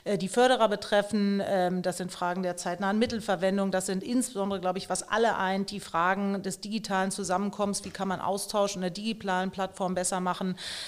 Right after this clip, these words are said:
Das sind rechtliche Fragen. Wie kann man Gremiensitzungen rechtlich, äh, rechtssicher machen? Ähm, das sind sicherlich eine, einige der Punkte, die, glaube ich,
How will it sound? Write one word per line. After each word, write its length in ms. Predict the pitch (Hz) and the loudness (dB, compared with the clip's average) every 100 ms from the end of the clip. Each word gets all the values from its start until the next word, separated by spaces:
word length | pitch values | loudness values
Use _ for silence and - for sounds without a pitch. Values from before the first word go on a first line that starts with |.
| - | -4
Das 140 | 214 | 0
sind 120 | 220 196 | 2 4
rechtliche 520 | 247 247 233 226 233 | 4 4 0 -2 -2
Fragen. 580 | - 196 208 214 214 202 | 2 6 6 6 2 -2
Wie 100 | 202 | -4
kann 200 | 202 214 | 0 2
man 120 | 208 | 2
Gremiensitzungen 880 | 196 233 233 214 208 - 214 202 196 | 4 4 4 2 0 -4 -2 0 2
rechtlich, 680 | 208 - 208 208 - - | 0 0 0 0 -2 -6
äh, 220 | 202 196 | -2 0
rechtssicher 540 | 180 226 226 214 - 196 | 0 -2 -2 -6 -2 2
machen? 440 | 196 196 214 202 196 - - - - | 2 2 2 0 -2 -8 -12 -14 0
Ähm, 480 | 226 202 190 190 185 - | 6 6 6 2 -2 -4
das 200 | 226 202 | 0 0
sind 120 | 214 | 0
sicherlich 440 | 202 202 190 - - | -2 0 0 0 -2
eine, 560 | 185 214 214 202 196 - | -2 0 2 4 2 0
einige 320 | 214 214 185 | -2 -2 -2
der 160 | 190 | -2
Punkte, 340 | 190 - 202 196 | -2 -4 -6 -6
die, 140 | 180 | -6
glaube 180 | 180 185 | -4 -2
ich, 140 | 190 | -4